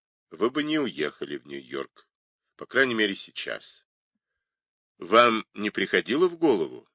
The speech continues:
что вы можете с большой пользой для себя пожить здесь ещё некоторое время?» «Нет,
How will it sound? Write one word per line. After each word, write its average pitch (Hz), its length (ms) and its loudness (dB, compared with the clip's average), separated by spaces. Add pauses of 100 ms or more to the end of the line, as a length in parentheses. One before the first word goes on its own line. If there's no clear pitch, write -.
что - 280 -8
вы 87 120 -2
можете 87 520 -2
с 67 80 -20
большой 143 580 -2 (100)
пользой 65 460 -4
для 67 160 -18
себя 69 420 -2
пожить 85 440 -8
здесь - 560 -10 (120)
ещё - 300 -12
некоторое 62 480 -16
время?» 52 280 -20 (1300)
«Нет, 120 360 0